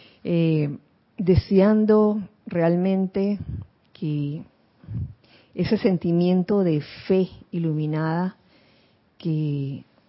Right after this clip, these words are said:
tan bellamente nos ofrece el Arcángel Miguel y su complemento, la Señora Fe, eh,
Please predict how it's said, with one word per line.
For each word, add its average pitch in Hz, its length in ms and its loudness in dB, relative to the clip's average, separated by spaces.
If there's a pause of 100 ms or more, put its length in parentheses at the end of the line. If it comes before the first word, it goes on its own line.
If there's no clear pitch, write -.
(200)
tan 160 200 0
bellamente 170 1000 0
nos 156 160 -2
ofrece 160 360 -4
el 170 80 0
Arcángel 160 420 -2
Miguel 151 440 -2
y 180 100 -4
su - 120 -6
complemento, 156 600 -4
la 175 120 -2
Señora 156 360 -6
Fe, 165 400 -6 (1000)
eh, 165 360 -8